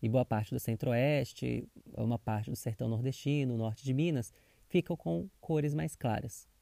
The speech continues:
Bom, esse tipo de representação é o que nós chamamos de mapa de variação de ton-, de tonalidade ou mapa coroplético. E por último, nós temos os, os mapas em anamorfose.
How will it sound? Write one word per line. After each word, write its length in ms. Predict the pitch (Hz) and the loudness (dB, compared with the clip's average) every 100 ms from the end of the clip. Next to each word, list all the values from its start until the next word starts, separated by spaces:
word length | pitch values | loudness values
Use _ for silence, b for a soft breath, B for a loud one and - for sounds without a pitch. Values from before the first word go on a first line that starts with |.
| _ _ _ | _ _ _
Bom, 160 | 117 107 - _ _ | -2 -2 -6 _ _
esse 240 | 143 - | 2 2
tipo 260 | 127 131 131 | -4 -2 0
de 80 | 127 | 0
representação 760 | 127 143 151 156 175 - 185 - b b b | 0 0 0 -2 -4 -2 -4 -6 b b b
é 60 | - | -2
o 60 | 165 | 0
que 80 | |
nós 120 | 165 151 | 0 0
chamamos 360 | 165 151 151 | 0 0 0
de 80 | 151 | 0
mapa 400 | 156 135 - - - | 0 0 -2 -8 -4
de 140 | 135 | -4
variação 600 | 123 143 151 147 - 123 | 0 0 0 0 -2 -4
de 60 | 127 | -4
ton-, 260 | - 120 113 | -4 -4 -2
de 180 | 110 | -2
tonalidade 720 | 104 104 120 156 131 139 135 160 b b - | 0 0 0 0 0 -2 -4 -10 b b 2
ou 140 | 156 | 4
mapa 300 | 156 139 147 | 6 2 0
coroplético. 680 | - 151 - - - - - _ _ b b b | -2 -4 -2 -6 -8 -20 -20 _ _ b b b
E 80 | 214 | 0
por 140 | 202 | 4
último, 240 | 202 190 | 4 2
nós 140 | 185 180 | -2 -2
temos 200 | 180 165 | -2 0
os, 160 | 165 - | -2 0
os 140 | 147 | 0
mapas 380 | 156 147 160 151 | 2 0 -2 -2
em 100 | 143 | 0
anamorfose. 800 | 147 147 156 156 - 120 107 104 | 2 2 2 0 0 0 0 -2